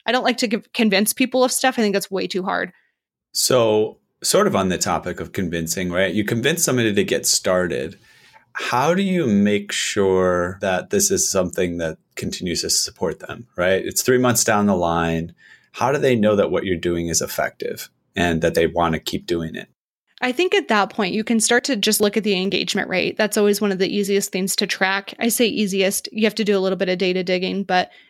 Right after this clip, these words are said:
Speaker 1: it's not too bad. So for social media, I'd see if the engagement rate is higher. I would have them legitimately track their, their clients. Did you see an uptick in clients? Did you get more applications for your coaching programs?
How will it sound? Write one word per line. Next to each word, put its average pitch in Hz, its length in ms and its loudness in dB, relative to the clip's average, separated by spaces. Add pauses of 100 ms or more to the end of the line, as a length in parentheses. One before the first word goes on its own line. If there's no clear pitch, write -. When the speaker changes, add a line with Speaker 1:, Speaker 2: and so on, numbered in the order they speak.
Speaker 1:
it's 226 160 0
not 233 180 2
too 233 140 -4
bad. 196 260 -2 (440)
So - 200 0
for 233 160 0
social 247 320 2
media, 202 240 2
I'd 190 160 -2
see 196 400 -2
if 185 320 -2
the 196 300 -2
engagement 208 520 0
rate 233 220 -2
is 269 140 -2
higher. 190 520 -2 (380)
I 233 100 2
would 220 140 2
have 220 300 -2
them 254 180 2
legitimately 214 640 0
track 180 340 -2
their, 208 300 0
their 220 120 0
clients. 214 440 -2
Did 208 120 -2
you 226 100 2
see 269 200 2
an 254 80 2
uptick 269 400 -2
in 254 140 0
clients? 254 420 -4
Did 196 240 -2
you 214 140 -4
get 214 160 0
more 233 160 2
applications 240 680 0
for - 120 -4
your 233 120 0
coaching 196 360 -4
programs? 196 500 -6